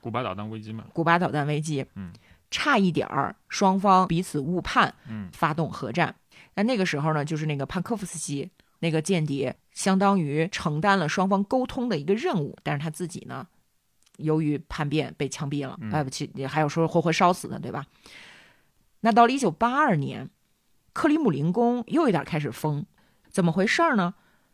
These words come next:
Speaker 2: 一九八一年，克格勃的 Number One 安德罗波夫
Speaker 1: 嗯。
Speaker 2: 开了一个秘密会议，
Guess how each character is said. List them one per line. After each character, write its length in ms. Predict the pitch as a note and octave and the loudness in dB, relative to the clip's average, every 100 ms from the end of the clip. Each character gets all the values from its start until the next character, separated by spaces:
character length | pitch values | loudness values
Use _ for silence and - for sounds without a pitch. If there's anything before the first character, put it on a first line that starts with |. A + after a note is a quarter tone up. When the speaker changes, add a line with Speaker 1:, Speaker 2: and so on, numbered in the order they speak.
| _ | _
Speaker 2:
一 140 | C#4 F4 | -8 0
九 160 | A3 | 0
八 320 | D3+ - D4 | 2 2 2
一 300 | D4 C#4 E4+ | 0 -4 -2
年， 420 | D#4+ D#3+ G#2+ B2 A#3 _ _ | 0 0 0 -8 -10 _ _
克 220 | - F#4+ | -2 0
格 140 | A3 G#3+ | 4 2
勃 280 | G#3+ D#3 E3 | 4 4 4
的 440 | G3 D3 A2 G2+ - | 4 2 0 -6 -2
Number 300 | B3 D4 D4 | 0 4 4
One 260 | D4 F3+ - _ _ _ | 4 2 0 _ _ _
安 140 | - - | 2 4
德 80 | |
罗 140 | C4+ A#3 | 4 4
波 220 | D4+ E4+ | 4 0
夫 220 | - - _ - | 0 -6 _ -12
Speaker 1:
嗯。 220 | G#2+ G2 - _ _ _ _ | -8 -8 -10 _ _ _ _
Speaker 2:
开 240 | - A#3+ A#3 | 0 4 4
了 100 | F#3+ | 4
一 120 | D#3 | 2
个 340 | G3+ E3 A#2 | 4 4 2
秘 180 | C#4 D4 | 0 4
密 120 | F#3+ | 6
会 180 | G3 A#3+ | 6 2
议， 280 | G#3+ A3+ | 0 -2